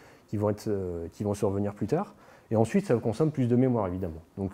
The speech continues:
euh, bah, ça optimise, mais, euh, ça a des, ça a des, ça a un coût quand même. Ici, je vous montre un petit peu ce qui, ce qui se passe au niveau de la communication quand on utilise ce pipelining.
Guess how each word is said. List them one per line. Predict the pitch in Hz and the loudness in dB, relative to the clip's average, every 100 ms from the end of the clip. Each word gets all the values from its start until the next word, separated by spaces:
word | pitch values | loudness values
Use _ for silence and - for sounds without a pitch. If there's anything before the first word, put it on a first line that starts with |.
| 92 | -6
euh, | 82 82 | -6 -6
bah, | 85 | -4
ça | - | 0
optimise, | 107 - 123 180 180 | 0 4 6 6 6
mais, | 110 123 | 6 6
euh, | 131 95 92 | 6 4 0
ça | - 107 | 2 2
a | |
des, | 101 95 87 87 92 | 2 0 0 -4 -8
ça | - 101 | -6 -6
a | |
des, | 98 90 85 | -6 -8 -8
ça | - 107 | -6 -4
a | |
un | |
coût | 117 123 | -2 -4
quand | - | -6
même. | 82 85 - _ _ _ _ _ _ _ _ _ _ _ _ _ _ _ _ _ _ _ _ _ _ _ - | -12 -14 -20 _ _ _ _ _ _ _ _ _ _ _ _ _ _ _ _ _ _ _ _ _ _ _ -10
Ici, | 123 - 175 | -8 2 4
je | |
vous | 135 | 6
montre | 143 147 | 6 4
un | 127 | 0
petit | 135 | 0
peu | 127 160 | 0 0
ce | - - | -2 -4
qui, | 135 | -4
ce | - | -2
qui | 123 | -8
se | |
passe | - 139 127 | -2 0 4
au | |
niveau | 113 117 | 4 4
de | 113 | 4
la | 110 | 4
communication | 120 120 117 117 208 | 4 4 2 0 0
quand | 214 131 | -2 -2
on | 110 | 0
utilise | 113 127 131 | 2 2 2
ce | 117 | -2
pipelining. | 107 95 107 135 208 | -4 -4 -2 0 -2